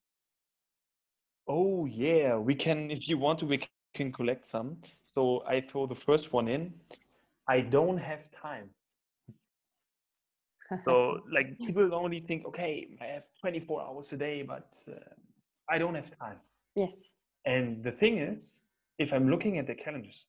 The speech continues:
Speaker 1: right, this is the first thing I do normally when I start my consulting. I just ask my clients, "Okay, show me your calendar." And normally, when I see people talking about they don't have time, and I look at their calendar, it's an almost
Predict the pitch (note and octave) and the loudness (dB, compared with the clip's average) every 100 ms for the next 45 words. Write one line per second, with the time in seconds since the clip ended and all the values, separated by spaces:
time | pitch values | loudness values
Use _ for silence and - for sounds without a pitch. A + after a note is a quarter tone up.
0 | - A2+ C#3+ D#3+ C3 - B2+ D3+ D3 D3 | -14 -6 -6 -6 -14 -14 -14 -14 -12 -12
1 | C3+ A#2+ C3+ D#3 A#2 A2 G#2+ E3 F#3+ B2 | -10 -8 -10 -8 -6 -4 -6 -8 -8 -8
2 | A2+ - A#2+ A#2 G#2+ A2 A2+ C3 C#3+ E3 | -8 -8 -8 -8 -14 -8 -8 -8 -12 -14
3 | _ _ _ - B2 C3 - C3+ - B2+ | _ _ _ -10 -8 -8 -6 -8 -8 -10
4 | B2+ C3 _ _ _ _ _ _ - D#3 | -8 -8 _ _ _ _ _ _ -12 -10
5 | A2 _ _ - D3 C3 - A2 G2 _ | -12 _ _ -6 -4 -4 -6 -8 -12 _
6 | _ _ _ - D3+ D3+ F3 A3+ A#3 G3 | _ _ _ -10 -6 0 2 2 2 2
7 | B2 G#2+ - _ _ _ _ _ B2+ B2+ | 0 -4 -12 _ _ _ _ _ 0 0
8 | C3 C3 - F#3 G#3+ - F3 F3+ F3+ F#3 | 0 -4 -2 0 0 2 2 4 4 2
9 | F3+ C#3+ C#3 D3+ D3 C3+ C3+ B2+ B2 B2+ | 2 4 4 4 2 4 4 4 2 0
10 | A2+ A2 - D3+ D3+ C3 F3 - C3 B2 | -2 -6 -2 0 0 -4 -10 -10 -4 -2
11 | C3 - B2+ A#2 - D3 A#2+ A#2 E3 _ | -2 -4 -6 -6 -2 -2 0 -4 -8 _
12 | _ _ _ - C3+ C#3 A#2 A#2+ D#3 D#3+ | _ _ _ -8 -6 -4 0 2 2 -2
13 | D3+ D3 | -6 -10